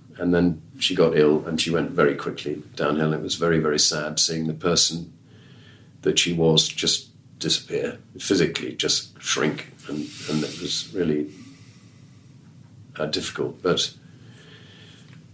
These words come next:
um, when people are very old like that, the funeral was amazing. So she was ninety-nine, and exactly ninety-nine people came to the funeral.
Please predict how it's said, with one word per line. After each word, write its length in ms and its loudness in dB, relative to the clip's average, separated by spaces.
um, 420 6
when 140 8
people 240 8
are 40 8
very 300 10
old 220 6
like 180 0
that, 140 4
the 60 0
funeral 340 8
was 140 6
amazing. 340 6
So 120 2
she 100 2
was 140 6
ninety-nine, 480 8
and 80 6
exactly 520 6
ninety-nine 640 6
people 300 0
came 260 2
to 120 -6
the 60 -6
funeral. 440 0